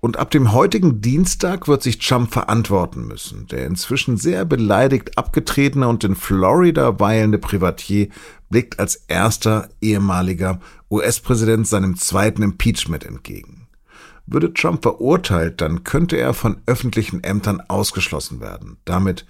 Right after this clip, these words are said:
ist auch die Wahl zweitausendvierundzwanzig für ihn passé.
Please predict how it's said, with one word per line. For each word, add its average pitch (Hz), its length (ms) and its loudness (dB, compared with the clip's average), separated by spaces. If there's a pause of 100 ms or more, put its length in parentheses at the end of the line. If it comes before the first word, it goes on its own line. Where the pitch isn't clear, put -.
(300)
ist - 260 -6
auch 107 140 0
die 90 200 -2
Wahl 87 300 0
zweitausendvierundzwanzig 90 1500 -2 (120)
für - 140 -6
ihn 90 180 -2
passé. - 460 -4